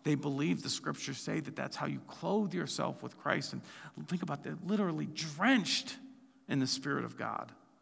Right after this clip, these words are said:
And God gives us that gift so that we can see and understand the forgiveness that we have and truly live a life apart from fear and truly be free. And so that's what I want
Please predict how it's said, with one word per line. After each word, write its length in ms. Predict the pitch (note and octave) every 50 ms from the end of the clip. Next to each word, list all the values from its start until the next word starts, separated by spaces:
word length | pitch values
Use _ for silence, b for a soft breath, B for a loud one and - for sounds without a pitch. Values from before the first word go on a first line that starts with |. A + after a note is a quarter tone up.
| b b b b b b b b b
And 120 | - D3 C#3
God 280 | D#3 D#3 D3 D3+ C3
gives 240 | D#3+ F3+ F#3 E3 F3+
us 160 | F#3 D3+ -
that 240 | - - C3 C3 -
gift 180 | - F#3 F3+ -
so 140 | - - -
that 80 | -
we 140 | F#2 A2 -
can 180 | - - C#3 C3+
see 260 | - - - F#3 F3+
and 100 | E3+ D3+
understand 460 | C#3 B2 B2+ - - - D#3 D3+ C#3+
the 40 | C3
forgiveness 480 | - - C#3 B2 C#3+ C#3 C#3+ C#3+ C#3+
that 100 | - -
we 120 | - - B2+
have 280 | C3+ D3+ E3 - - B B B B B B
and 140 | - D3 D3
truly 440 | B2 - - - A3 A3+ G#3 G#3 F3+
live 240 | D#3 E3+ F#3 E3+ C#3
a 40 | C#3+
life 380 | B2+ B2+ C#3+ D#3+ E3+ D#3+ -
apart 400 | - F3 - - - - - -
from 180 | - - B2+ C3
fear 320 | - - D3 - - - - - - _ _ _ _ _ b b b b b b b b b
and 180 | - D#3 D#3 C#3+
truly 420 | - - - - A3 A3 G3 G3+
be 160 | E3+ C#3 D3 C#3+
free. 440 | D3 - - - - - - - - - - - B B B B B B B B B B
And 140 | D#3 C#3+ C3+
so 140 | - D3+ C#3
that's 420 | C3 D3+ D#3 D#3+ F#3 G#3 - -
what 100 | D3 C3
I 80 | - C3
want 300 | C3+ C#3 D3+ E3 - -